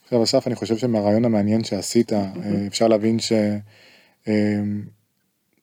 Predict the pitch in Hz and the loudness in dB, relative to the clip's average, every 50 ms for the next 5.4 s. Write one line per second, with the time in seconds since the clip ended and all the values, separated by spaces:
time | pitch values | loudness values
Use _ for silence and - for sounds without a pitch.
0 | _ _ _ _ - 139 120 127 123 131 131 - 131 131 135 - 127 123 123 104 | _ _ _ _ -10 -2 2 4 4 4 2 0 -2 0 0 2 2 2 2 0
1 | 107 107 110 117 110 107 113 107 95 - - 110 98 107 120 139 156 - _ _ | 2 4 4 4 4 4 2 2 2 0 -2 -2 0 0 -2 -4 -6 -10 _ _
2 | _ _ _ _ _ _ _ _ _ _ _ _ - 120 113 104 110 107 120 123 | _ _ _ _ _ _ _ _ _ _ _ _ -2 0 2 2 4 4 2 2
3 | 123 - 135 - - 120 110 123 120 120 117 117 - 127 120 117 - 123 113 110 | 2 0 0 2 2 2 4 4 4 4 2 2 2 2 2 2 0 0 -2 -2
4 | 107 - 113 110 113 113 117 101 104 107 107 107 104 101 - 110 - - 110 101 | -2 -2 -2 -2 0 0 -2 -2 0 -2 -2 -2 -2 -2 -2 -4 -2 0 -2 -2
5 | - - 107 95 95 95 90 | -2 -2 -6 -6 -8 -10 -14